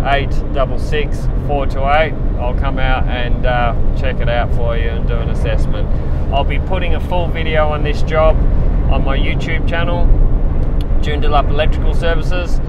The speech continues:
So subscribe to that, keep an eye out, and, um, I'll give you some tips on, uh, how to assess your own system and how to avoid it happening in the first place. Righto, cheers.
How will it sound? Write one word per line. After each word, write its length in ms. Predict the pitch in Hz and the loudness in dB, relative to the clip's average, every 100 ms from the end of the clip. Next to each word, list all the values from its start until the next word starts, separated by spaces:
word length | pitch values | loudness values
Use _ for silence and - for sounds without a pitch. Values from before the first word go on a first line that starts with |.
| - - - | -4 -4 -4
So 440 | 147 143 135 98 - - | -2 0 0 0 0 0
subscribe 600 | - - - 175 175 - | -2 -2 -2 0 0 0
to 100 | 147 | -2
that, 400 | 147 156 156 - | 2 2 2 0
keep 240 | 180 170 156 | -2 -2 -2
an 100 | 151 | -2
eye 340 | 156 156 151 | 0 2 2
out, 220 | 160 156 143 135 - - - 131 | 2 2 0 -2 -2 0 0 0
and, 500 | 139 135 127 127 139 | 0 -2 -2 -2 0
um, 540 | 139 135 127 127 - - - - | 0 2 0 -2 -4 -4 -2 0
I'll 140 | 139 143 | 0 -2
give 200 | 147 147 | -2 -2
you 80 | |
some 240 | 139 139 127 | -2 0 0
tips 320 | 156 147 - | 0 0 0
on, 400 | 143 131 131 123 - - - - | 0 0 -2 -2 -2 0 0 0
uh, 340 | 135 135 131 131 | 0 2 2 2
how 200 | 160 160 | 2 2
to 100 | 151 | 0
assess 360 | 139 165 156 | 0 0 0
your 140 | - 143 | 0 0
own 220 | 147 147 | 2 2
system 460 | - 165 - 208 233 - - - - - - 131 | 2 0 0 0 -2 -2 0 2 2 2 0 0
and 460 | 139 139 135 127 | 0 2 2 0
how 240 | - 147 147 | 0 2 2
to 120 | 139 | 2
avoid 340 | 135 139 139 | 0 0 0
it 80 | 143 | 0
happening 380 | 147 131 131 131 | 0 0 0 0
in 80 | 120 | 0
the 80 | |
first 340 | - 127 131 - | -2 -2 -2 -2
place. 400 | 120 110 104 - - - - - - - - | -2 -4 -4 -4 -4 -4 -2 -4 -4 -4 -2
Righto, 420 | - 147 151 139 - - | 2 2 2 0 -2 -4
cheers. 300 | 143 139 | -2 -2